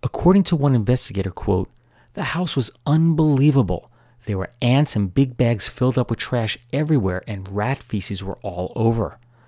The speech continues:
The rats had been gnawing at food in the cupboards.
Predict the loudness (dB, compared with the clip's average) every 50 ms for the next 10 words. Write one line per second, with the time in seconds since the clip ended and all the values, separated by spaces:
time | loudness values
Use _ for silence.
0 | _ _ _ _ _ _ _ -6 -6 -4 0 2 2 2 2 0 0 2 2 2
1 | 2 2 2 2 2 2 2 2 2 2 0 -2 -4 -6 -4 -2 0 0 0 0
2 | -2 -4 -6 -4 -4 0 0 0 0 0 -4